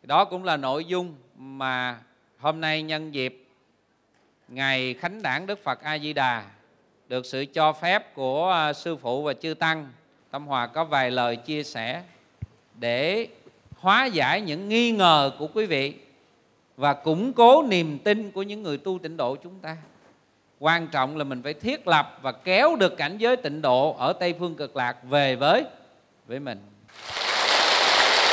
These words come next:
Chân thành cảm ơn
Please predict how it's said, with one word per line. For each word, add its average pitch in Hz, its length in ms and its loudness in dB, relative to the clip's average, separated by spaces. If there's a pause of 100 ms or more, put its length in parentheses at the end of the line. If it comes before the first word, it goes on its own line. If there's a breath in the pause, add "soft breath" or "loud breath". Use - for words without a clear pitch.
(2250)
Chân 160 240 -2
thành 135 300 -4
cảm 147 240 -2
ơn 160 320 4